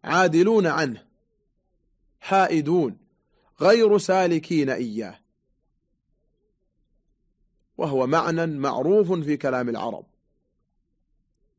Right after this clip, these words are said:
ومنه قول نصيب: "خليلي من كعب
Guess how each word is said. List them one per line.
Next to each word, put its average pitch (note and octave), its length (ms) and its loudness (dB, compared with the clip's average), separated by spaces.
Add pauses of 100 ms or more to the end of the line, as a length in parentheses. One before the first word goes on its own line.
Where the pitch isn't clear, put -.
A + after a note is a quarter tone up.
(280)
ومنه C3 400 -4
قول C#3 340 -2
نصيب: B2+ 400 -4 (1600)
"خليلي F#3 720 4
من E3+ 240 -2
كعب D3+ 600 -2